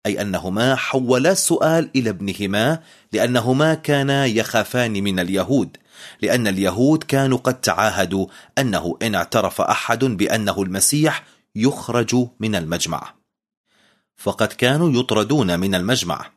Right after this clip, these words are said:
وفي حالات عديدة كانوا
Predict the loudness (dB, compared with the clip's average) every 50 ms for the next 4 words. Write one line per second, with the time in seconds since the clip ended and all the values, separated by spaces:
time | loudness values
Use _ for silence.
0 | _ _ _ _ _ -10 -6 -4 -2 -2 0 0 0 0 0 -2 -2 -2 -6 -6
1 | -6 -4 -2 -2 -2 0 2 0 0 0 -2 -6 -16 -20 -20 -20 _ _ _ 0
2 | 0 2 2 2 2 2 0 0 -2